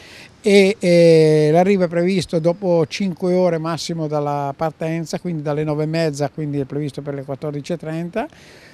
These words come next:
E ad Andagna, ove anche lì con la Proloco locale abbiamo organizzato un ottimo pranzo e abbondante, l'anno scorso è stato veramente buono,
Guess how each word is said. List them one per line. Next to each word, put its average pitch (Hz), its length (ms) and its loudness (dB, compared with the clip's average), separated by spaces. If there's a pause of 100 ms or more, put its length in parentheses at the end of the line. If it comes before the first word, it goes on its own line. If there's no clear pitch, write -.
(180)
E 156 720 6
ad 170 200 0
Andagna, 233 720 2
ove 202 300 2
anche 180 260 0
lì 196 140 -2
con 180 180 -6
la 165 100 0
Proloco 175 400 0
locale 202 460 -2
abbiamo 185 240 -4
organizzato 165 580 -4
un 170 140 -6
ottimo 180 400 -6
pranzo 180 600 -6
e 170 60 -2
abbondante, 160 720 -4
l'anno 151 220 -8
scorso - 300 -10
è 143 40 -8
stato 151 240 -10
veramente 147 440 -8
buono, 151 420 -6